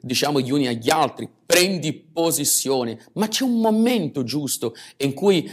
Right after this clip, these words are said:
non è che dobbiamo prendere la posizione, ma dobbiamo essere messi in una posizione. La parola di Dio dice che noi abbiamo bisogno di essere fedeli nel poco. Essere fedeli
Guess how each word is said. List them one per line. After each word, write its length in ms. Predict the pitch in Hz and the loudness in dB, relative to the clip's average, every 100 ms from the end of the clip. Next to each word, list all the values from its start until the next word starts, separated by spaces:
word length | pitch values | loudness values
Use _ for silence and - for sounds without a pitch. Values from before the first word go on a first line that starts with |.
| - | -6
non 160 | 147 226 | 0 2
è 80 | 233 | 2
che 120 | 175 | 2
dobbiamo 360 | 175 165 151 | 2 2 0
prendere 520 | 123 165 165 165 143 139 | -2 2 2 2 2 4
la 120 | 131 | 2
posizione, 520 | 131 123 - 123 110 | -2 -6 -4 -2 -2
ma 140 | 107 | -4
dobbiamo 420 | 117 123 143 151 123 | -4 -4 -4 -4 -6
essere 420 | 135 - 123 120 - - | -4 -4 -4 -6 -12 -8
messi 760 | 123 139 156 160 - - - 101 - _ | -2 0 2 2 2 2 0 -8 -16 _
in 180 | 117 113 | -2 0
una 360 | 127 120 113 110 - _ | 0 0 -2 -6 -16 _
posizione. 540 | - 113 107 120 110 | -2 0 0 -2 0
La 140 | 135 180 | 0 2
parola 260 | 233 262 | 4 4
di 100 | 220 | 2
Dio 200 | 208 262 | 2 4
dice 280 | 196 247 214 | 4 2 0
che 120 | 180 | -2
noi 280 | 190 247 208 - - - | 0 2 0 -6 -12 -4
abbiamo 520 | 165 196 202 202 175 | 0 2 2 0 -2
bisogno 720 | 151 202 247 160 165 175 220 | -4 -2 2 2 0 0 -2
di 160 | 214 | 0
essere 520 | - 139 - 151 151 156 - | 0 2 2 4 2 2 -10
fedeli 960 | - - 240 262 156 156 127 120 - _ | -6 0 4 6 6 6 6 2 -6 _
nel 340 | 139 170 160 | -2 0 -2
poco. 480 | - 269 226 - - | 0 2 2 -2 -8
Essere 460 | - 190 - 135 123 | -2 2 2 0 -2
fedeli 680 | - - 196 170 180 123 | -2 4 6 6 4 2